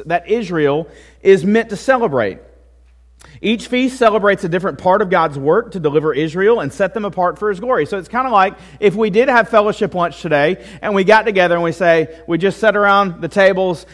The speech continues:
and somebody got up and they said, "Hey, uh, let's talk about what God did five years ago. And let's talk about how awesome He's shown Himself to be since then."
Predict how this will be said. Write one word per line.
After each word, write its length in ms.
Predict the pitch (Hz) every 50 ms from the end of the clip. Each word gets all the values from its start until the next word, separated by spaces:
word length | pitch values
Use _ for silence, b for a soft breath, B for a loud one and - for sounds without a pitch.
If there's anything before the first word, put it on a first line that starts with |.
| B B
and 300 | B 170 165 170 170 151
somebody 340 | - 208 196 190 190 185 180
got 200 | 180 175 175 175
up 100 | 175 170
and 120 | 175 160
they 100 | 156 151
said, 260 | 143 - 160 151 139
"Hey, 320 | 143 156 170 143 123 107 - B B B B B
uh, 340 | - 156 151 143 - - -
let's 300 | 139 175 247 294 - -
talk 240 | - 208 196 180 170
about 220 | 165 151 143 139
what 180 | 143 147 139 139
God 260 | 139 131 127 123 120
did 340 | 127 123 120 117 107 104 - _
five 280 | - 123 117 117 113
years 200 | 113 110 107 104
ago. 340 | 110 101 104 101 101 101 101 101 _ _ _ _ _ _ _ _ _ _ _ _ _ _ _ _ _ _ _ _
And 120 | - 143 147
let's 140 | 156 147 -
talk 200 | - 165 151 143
about 200 | 131 127 104 117
how 140 | 123 120
awesome 380 | - 117 117 120 113 - 113 107
He's 140 | 107 107 98
shown 260 | - - 110 110 104
Himself 340 | 104 101 - - 101 87 -
to 80 | 101
be 160 | 95 101 98 95
since 320 | - - 92 90 - -
then." 320 | - 90 80 - 113 117